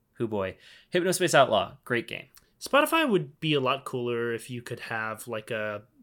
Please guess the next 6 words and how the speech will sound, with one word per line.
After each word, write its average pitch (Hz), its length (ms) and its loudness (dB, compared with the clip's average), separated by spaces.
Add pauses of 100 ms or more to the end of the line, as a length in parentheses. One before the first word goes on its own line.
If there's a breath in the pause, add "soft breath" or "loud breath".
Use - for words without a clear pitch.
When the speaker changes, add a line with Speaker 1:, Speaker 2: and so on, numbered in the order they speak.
Speaker 2:
draggable, 110 1040 -6
resizable, 107 960 -6
reskinnable 104 920 -8
music 113 300 -10
player. 156 380 2
Speaker 1:
<laughs> - 160 6